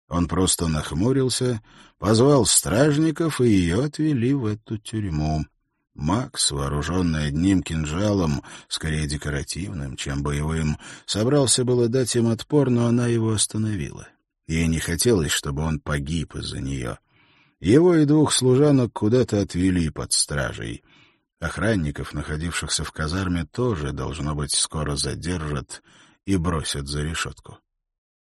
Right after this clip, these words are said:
Больше всего ее тревожило демонстративное отсутствие интереса к ней со стороны Кэрона.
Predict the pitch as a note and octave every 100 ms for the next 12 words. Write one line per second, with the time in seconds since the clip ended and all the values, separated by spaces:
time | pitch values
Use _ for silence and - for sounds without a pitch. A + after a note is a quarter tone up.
0 | _ _ _ D#2 B2 D3+ A#2+ A#2+ - -
1 | C3 C#3+ B2 A2 A#2 F#2+ G#2+ B2+ A#2 A#2
2 | A2 G2 G2+ G2 - - F2+ - C3+ B2+
3 | A#2+ G#2+ D#2+ - - G#2+ - - F#2 F2+
4 | F2 D#2 - D2+ E2+ A#2 - F#2 - F2+
5 | F#2 D2 - C#2+ - D2 D#2 D#2 D2 -
6 | E2 C#2 C2 G#1+